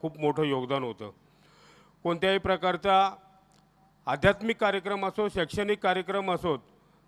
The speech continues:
त्या कार्यक्रमामध्ये सतत हिरारीने भाग घेऊन नव्हे तर सर्वात पुढं उभं राहून त्यांनी आतापर्यंत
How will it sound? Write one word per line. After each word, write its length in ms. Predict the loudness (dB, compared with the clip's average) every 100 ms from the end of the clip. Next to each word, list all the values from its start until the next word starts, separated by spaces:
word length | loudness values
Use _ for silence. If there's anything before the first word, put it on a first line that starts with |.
| -6
त्या 100 | 0
कार्यक्रमामध्ये 920 | 2 2 2 0 2 2 0 0 -2
सतत 440 | -4 -2 0 -2
हिरारीने 520 | -4 0 2 2 2 2
भाग 200 | 2 2 2
घेऊन 240 | 0 0
नव्हे 400 | 0 2 2 0
तर 380 | -4 _ -10 -6
सर्वात 360 | -4 2 2
पुढं 320 | 0 -2 4 6
उभं 280 | 6 6
राहून 380 | 6 8 8 6 -2 -14 -20 -20 _ _ _ _ _ _ _ _ -2
त्यांनी 180 | 2 6
आतापर्यंत 580 | 6 4 2 0 -2